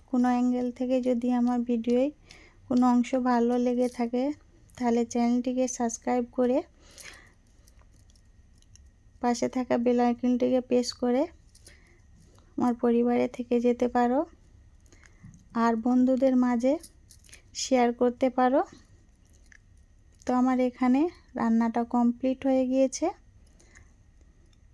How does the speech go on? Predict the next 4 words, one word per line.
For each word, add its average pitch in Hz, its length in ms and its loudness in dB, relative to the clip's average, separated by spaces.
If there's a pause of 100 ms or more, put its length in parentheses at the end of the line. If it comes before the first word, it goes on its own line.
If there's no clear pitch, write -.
(720)
তো - 40 -16 (100)
এখানে 262 300 2 (140)
আমি 254 180 4 (800)
এবারে 240 380 0